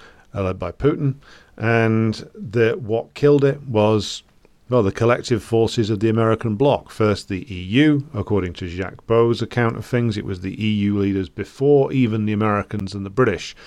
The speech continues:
who kiboshed this thing and told Zelensky he had to, the Ukraine had to keep fighting. And then, of course,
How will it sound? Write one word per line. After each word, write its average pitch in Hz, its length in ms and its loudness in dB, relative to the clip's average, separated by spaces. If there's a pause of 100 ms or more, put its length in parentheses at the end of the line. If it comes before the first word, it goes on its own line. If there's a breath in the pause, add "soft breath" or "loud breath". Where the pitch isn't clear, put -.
(280 loud breath)
who 104 220 -2
kiboshed 117 600 0
this - 180 -2
thing 113 200 0
and 101 120 -2
told 101 240 0
Zelensky 92 460 -2
he 82 40 -6
had 87 220 -4
to, 95 320 -2
the 101 140 -4
Ukraine 95 340 -2
had 90 120 -6
to - 80 -14
keep - 180 -14
fighting. 123 480 -2 (520 loud breath)
And 98 540 -2
then, 107 400 2
of 98 100 -6
course, 95 480 -4